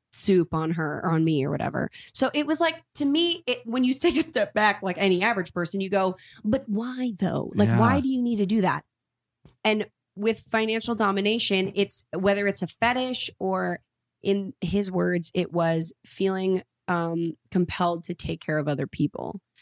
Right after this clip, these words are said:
Speaker 1: Right.
Speaker 2: <laughs> Oh,
Speaker 1: There's a
Speaker 2: God.
Speaker 1: lot of trauma
Speaker 2: Yeah, but, like,
Speaker 1: that
Speaker 2: taking
Speaker 1: I
Speaker 2: care of
Speaker 1: think
Speaker 2: someone on someone else's dime.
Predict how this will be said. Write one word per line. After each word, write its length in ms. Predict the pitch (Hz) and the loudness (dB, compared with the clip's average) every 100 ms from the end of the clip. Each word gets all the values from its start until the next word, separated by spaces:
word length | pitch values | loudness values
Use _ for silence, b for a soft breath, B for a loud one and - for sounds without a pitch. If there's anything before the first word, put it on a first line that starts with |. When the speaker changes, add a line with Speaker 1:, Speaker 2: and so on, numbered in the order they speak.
| b b _ _ _ _ _ - | b b _ _ _ _ _ -8
Speaker 1:
Right. 180 | 175 151 _ - | -6 -6 _ -10
Speaker 2:
<laughs> 360 | 147 - 175 - - - | -8 -2 0 0 0 2
Oh, 960 | 175 156 160 170 156 127 - 143 120 | 2 2 -2 -4 -14 -16 -18 -8 2
Speaker 1:
There's 220 | 185 185 196 | 4 6 4
a 20 | |
Speaker 2:
God. 80 | 196 | 4
Speaker 1:
lot 200 | 208 226 | 2 0
of 120 | 247 | -4
trauma 560 | - 269 240 226 226 190 | -6 0 2 2 4 4
Speaker 2:
Yeah, 240 | 185 170 | 6 4
but, 220 | 139 139 | 0 -4
like, 180 | 139 127 | -4 -4
Speaker 1:
that 100 | 151 | 0
Speaker 2:
taking 140 | 196 190 | 2 2
Speaker 1:
I 80 | 185 | 2
Speaker 2:
care 140 | 139 | 2
of 60 | 139 | 0
Speaker 1:
think 80 | 175 | 0
Speaker 2:
someone 220 | 139 120 | -2 -2
on 100 | 110 | -2
someone 240 | 127 123 | -4 -2
else's 240 | 120 104 85 | -4 -4 -6
dime. 600 | 101 104 101 87 95 | -4 0 0 -2 -4